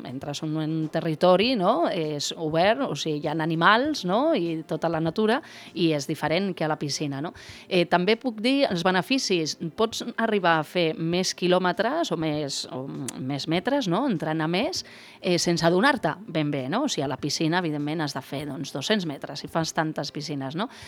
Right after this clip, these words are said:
Al mar ets capaç d'assolir reptes més importants. Sí que és veritat que hi ha un component de por, per exemple, no? Hi ha gent que, evidentment, això, doncs, no s'atreviria a fer-ho sola,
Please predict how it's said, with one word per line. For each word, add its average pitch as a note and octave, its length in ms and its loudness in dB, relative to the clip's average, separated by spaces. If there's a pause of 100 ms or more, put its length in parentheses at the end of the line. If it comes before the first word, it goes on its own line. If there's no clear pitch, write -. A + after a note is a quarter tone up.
(160)
Al E3+ 160 4
mar E3+ 200 4
ets G#3 180 -2
capaç F#3 340 4
d'assolir F#3 680 2
reptes E3 500 0
més D3+ 160 -2
importants. C#3 480 -4 (200)
Sí C4 180 2
que C#4+ 80 2
és C4 80 4
veritat B3 320 6
que - 80 0
hi F3+ 80 4
ha F3 60 4
un F3 60 2
component F3 520 2
de D#3 140 4
por, G3 380 4 (100)
per D#3+ 120 2
exemple, F3+ 520 0
no? A#3+ 240 2
Hi D3 180 0
ha C#3+ 80 2
gent F3 380 0
que, E3+ 100 -2
evidentment, D3 440 -2
això, D#3+ 300 0
doncs, D#3+ 360 -4
no D#3 160 -2
s'atreviria D#3 480 0
a - 20 -4
fer-ho E3 220 0
sola, G3 400 4